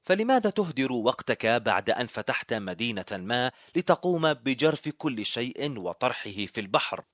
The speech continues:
أي كل الحجارة والحطام؟ ولكن هذا هو ما كان سيحدث، وقد فعل الإسكندر ذلك، فقد جمع كل الحطام وطرحه في البحر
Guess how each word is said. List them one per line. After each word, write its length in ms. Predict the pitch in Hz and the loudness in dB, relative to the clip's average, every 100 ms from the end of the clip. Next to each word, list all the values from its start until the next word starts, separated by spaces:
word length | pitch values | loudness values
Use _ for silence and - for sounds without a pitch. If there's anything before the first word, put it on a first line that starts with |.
| _ 120 | _ 0
أي 340 | 120 110 - _ _ _ | 0 0 -8 _ _ _
كل 280 | - 202 151 | 2 2 4
الحجارة 720 | 147 - 120 107 113 123 107 - 107 | 2 2 -4 0 2 2 0 -2 -4
والحطام؟ 640 | 101 - 107 - 82 73 _ _ _ _ _ _ - | -2 -4 -8 -4 -6 -6 _ _ _ _ _ _ -6
ولكن 640 | 110 113 139 135 123 113 | 0 2 2 2 -2 -6
هذا 640 | 98 123 135 104 110 110 - - | -4 0 0 0 -2 -2 -6 -8
هو 420 | 123 113 107 104 - | -2 0 0 -2 -6
ما 180 | 107 104 | -2 -2
كان 420 | - 110 101 95 | 0 0 0 -4
سيحدث، 720 | - 98 87 - 95 - - _ _ _ _ _ _ _ _ - | -4 -4 -6 -8 -10 -12 -20 _ _ _ _ _ _ _ _ -4
وقد 320 | 139 160 - | -2 -2 -2
فعل 340 | 170 151 135 | 2 4 4
الإسكندر 880 | 135 - 131 - - 180 170 131 107 | 2 0 -2 -2 0 0 4 2 2
ذلك، 540 | 101 90 80 - - - _ _ _ | -2 -4 -4 -10 -16 -20 _ _ _
فقد 380 | - 123 123 107 | -2 -2 0 -2
جمع 580 | 123 120 117 101 127 135 _ | 0 0 0 0 0 -2 _
كل 340 | - 190 165 160 | -2 -2 0 -2
الحطام 720 | 151 - 151 - 98 85 - _ - | -2 -4 -4 -2 -4 -4 -10 _ -8
وطرحه 760 | 104 - 104 139 - 113 120 | -6 0 0 0 -2 -2 -4
في 160 | 110 - | -4 -6
البحر 480 | 90 127 - 165 | -2 0 0 0